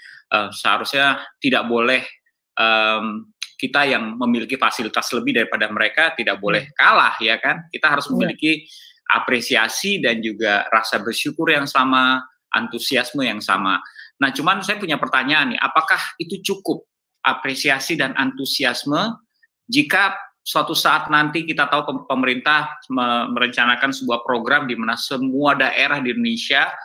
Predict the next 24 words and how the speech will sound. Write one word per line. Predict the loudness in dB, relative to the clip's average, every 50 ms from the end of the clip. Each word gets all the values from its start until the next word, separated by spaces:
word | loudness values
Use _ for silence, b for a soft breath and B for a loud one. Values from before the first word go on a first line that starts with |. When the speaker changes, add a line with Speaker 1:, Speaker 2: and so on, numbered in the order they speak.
| B B B B B 0
Speaker 1:
akan | 0 0 2 2 2 2 2 2 0 -4 -6 -8 -6
menerima | -4 0 2 2 2 2 0 -2 0 0 0 0 0 -2 -4 b b b b b _ _
sinyal | -4 -4 -2 0 2 2 4 6 6 4 4 2 -2
internet | -2 -2 -2 0 0 0 0 0
yang | 0 -4 0
baik, | 2 2 2 4 4 2 2 2 2 4 2 2 0 -4 -4
ya | 0 0 2 2 2
kan? | 2 0 0 0 -4 -10 -12 _
Ketika | -8 -6 -4 -4 -6 -6 -2 0 2 2 2 0
internet | -2 -4 -2 -2 -2 -2 0 2 2 2 2 -2 -10 _ _
masuk | 0 0 0 0 -2 -4 -4 -6 -10 _ _ _ _ _ _ _ _ _ _ _ -2
ke | 0 0 2 4 4 2 2 0
tempat-tempat | -2 -4 -4 -4 -4 -2 -2 0 0 -2 -2 -4 -8
seperti | -6 -6 -6 -6 -2 -2 -2 -2 -2 -2
itu, | -4 -4
menurut | -2 2 2 4 4 4 2 0 -2 0
kamu | 0 0 0 -2 -4 -6 -4 -4
apakah | -2 -2 -2 -2 -2 0
mereka | 0 2 0 0 0 -2 -2
akan | -4 -4 -4
cepat | -6 -4 -4 -4 -2 0
menyesuaikan | 2 2 2 2 2 2 2 2 2 0 -2 -2 -2
ya? | -6 -8 -10 -14 _ _ B B B B B B B B
Karena, | -2 0 0 2 4 2 2 2 0 -6